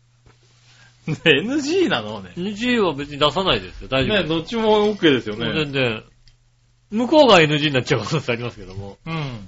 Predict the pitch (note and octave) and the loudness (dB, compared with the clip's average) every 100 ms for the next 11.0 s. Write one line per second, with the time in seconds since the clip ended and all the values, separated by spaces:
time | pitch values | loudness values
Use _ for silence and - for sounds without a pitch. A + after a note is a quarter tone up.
0 | - D#3 F3 A#2 D#3 - D#3+ - - E3+ | -10 -2 0 0 -2 -2 -2 -4 -8 -2
1 | F3 - A#2+ G#2+ G#2+ G#2 G2+ G2 F#2 A2 | -2 2 0 0 -4 -6 -10 -14 -14 -18
2 | _ _ _ _ - G#3 D#3+ G2 - _ | _ _ _ _ 0 4 4 2 -10 _
3 | _ - G#3 F4+ B3+ A#3+ G#3 A#3 A#3+ E3+ | _ -10 -4 -2 0 2 2 0 0 0
4 | C3+ - F3+ A3 G3+ D3+ A#2+ G#2 G2 - | 0 -2 0 2 2 0 -4 -6 -10 -12
5 | F#2+ F#2+ F#3 F3 C3 C3+ G3 G#3+ G#3 G#2 | -8 0 6 6 6 2 2 2 0 -10
6 | F#2 F2 - - - B2+ A2+ G2 F2+ - | -16 -20 -20 -12 -2 0 0 -2 -8 -16
7 | _ _ _ _ _ _ _ - A#3 C#3 | _ _ _ _ _ _ _ -10 -4 0
8 | A#3+ A#3+ F#4+ A3+ E4+ A4+ - F#3+ G#3+ F#4+ | 2 2 2 2 6 4 4 0 4 6
9 | E4+ - D#3+ C#3+ A3+ B3 D3 C3 C3+ C3 | 6 4 4 6 8 6 4 -2 -4 -6
10 | B2 A2+ A#2 E3 D3+ F#3+ C3+ D3 E3+ E3 | -6 -6 -6 -6 6 6 8 6 4 2